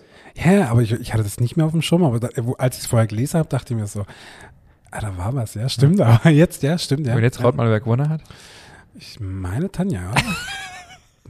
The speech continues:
Speaker 1: Nee, Tanja, oder?
Speaker 2: Ja.
Speaker 1: Ja, ja.
Speaker 2: Aber ich war, es war echt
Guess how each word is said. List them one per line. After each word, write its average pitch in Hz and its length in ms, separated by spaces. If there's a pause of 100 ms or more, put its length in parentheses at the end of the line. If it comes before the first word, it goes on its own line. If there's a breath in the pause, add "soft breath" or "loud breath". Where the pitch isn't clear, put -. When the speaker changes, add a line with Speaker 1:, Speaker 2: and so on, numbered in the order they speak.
Speaker 1:
Nee, 107 160
Tanja, 143 420
oder? 107 100
Speaker 2:
Ja. 104 260
Speaker 1:
Ja, 202 300
ja. 165 180 (300 loud breath)
Speaker 2:
Aber 139 340
ich 151 140
war, 156 320 (100)
es 123 180
war 117 160
echt 123 200